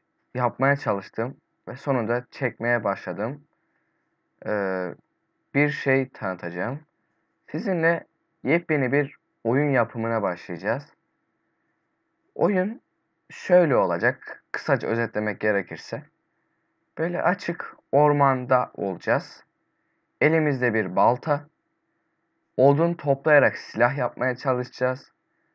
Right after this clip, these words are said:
Tabi etrafta o sırada hayvan falan olacak. Kim hayvan saldırdığımızda kaçacak.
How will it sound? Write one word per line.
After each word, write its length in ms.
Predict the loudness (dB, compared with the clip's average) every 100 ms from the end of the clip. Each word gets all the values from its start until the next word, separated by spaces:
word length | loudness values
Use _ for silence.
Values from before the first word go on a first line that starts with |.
| _
Tabi 220 | -2 2
etrafta 420 | 2 4 0 2 -2
o 60 |
sırada 400 | -2 -2 -2 0
hayvan 320 | 2 2 0
falan 320 | -4 -4 -2 0
olacak. 500 | -2 0 0 -2 _ _ _ _
Kim 240 | -6 -2 2
hayvan 440 | 2 2 0 -4 _ -20 -20
saldırdığımızda 800 | -6 -2 0 0 -2 -4 -6 -8
kaçacak. 540 | -8 -8 -2 -2 -2